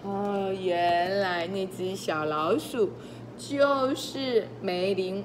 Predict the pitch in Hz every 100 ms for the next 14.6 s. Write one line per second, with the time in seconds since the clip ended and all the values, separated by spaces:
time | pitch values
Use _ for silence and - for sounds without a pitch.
0 | - 254 269 302 - 240 247 220 180 160
1 | 156 156 151 180 185 185 196 - 254 262
2 | 226 175 - 180 147 151 - - - -
3 | - - - 175 190 196 180 175 175 170
4 | - 160 156 156 156 190 165 180 - 370
5 | - 233 208 202 214 214 180 175 214 196
6 | 196 - 185 175 156 156 - 156 139 147
7 | 190 180 - - - - 196 196 185 151
8 | 160 185 - 143 - 233 202 185 185 165
9 | - - 254 247 214 202 233 208 165 156
10 | 160 170 156 104 - - 247 269 285 285
11 | 262 226 190 - - - - - - -
12 | - - - - - 180 175 180 170 165
13 | 165 170 156 151 156 170 202 190 165 156
14 | 175 - 202 214 180